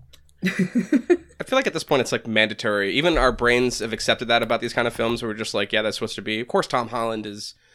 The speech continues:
Speaker 2: yeah, he's a high schooler, you know, like, yeah, sure, that makes sense. He's gotta been, like, twenty-two, twenty-three when he did that. Uh, I did the same thing when I watched Pleasantville yesterday for the first time. Um, Reese Witherspoon's, like, twenty-two, playing, like, a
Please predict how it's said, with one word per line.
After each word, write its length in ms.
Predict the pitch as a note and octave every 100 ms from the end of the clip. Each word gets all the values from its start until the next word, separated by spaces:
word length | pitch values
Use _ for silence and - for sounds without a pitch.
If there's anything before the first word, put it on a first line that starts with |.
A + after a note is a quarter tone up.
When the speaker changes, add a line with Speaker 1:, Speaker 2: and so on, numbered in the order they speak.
| _
Speaker 2:
yeah, 120 | -
he's 120 | F3 F3
a 60 |
high 120 | A2+
schooler, 380 | G#2 - A#2 C3
you 80 | D#3+
know, 140 | E3+ F3+
like, 140 | G3
yeah, 160 | B3 -
sure, 380 | - D#3 G#2 -
that 220 | C#3+ -
makes 160 | - -
sense. 360 | G#2+ A#2+ - - - _
He's 160 | F3 -
gotta 160 | A2
been, 300 | F#2+ G2+ G2
like, 180 | G#2+ G#2+
twenty-two, 400 | - G2+ G2 G#2
twenty-three 320 | G2+ G2 G#2
when 100 | F2+
he 60 | F#2+
did 140 | F#2
that. 220 | - G2 - _ _ _ _ _
Uh, 300 | - G#2 G2+ E2+
I 60 |
did 100 | D3
the 80 | D3+
same 160 | E3+ D3+
thing 140 | C#3+
when 80 | C3+
I 60 |
watched 340 | C3 B2 - -
Pleasantville 640 | D3+ B2+ G2+ F#2 D#2+ - -
yesterday 380 | G2 - F#2+
for 140 | F#2 -
the 60 |
first 260 | - - -
time. 320 | C#2 - - -
Um, 580 | G2+ G2+ F#2+ F2 - - _ _ _ _ -
Reese 200 | C3 D3+
Witherspoon's, 420 | C#3 - B2 A2+
like, 100 | G2+
twenty-two, 880 | - A#2+ A#2+ A#2 - A2+ F2+ G#2 - -
playing, 440 | A#2 G2 G2+ G2
like, 200 | F2 G2+
a 260 | F#2+ G2+ G2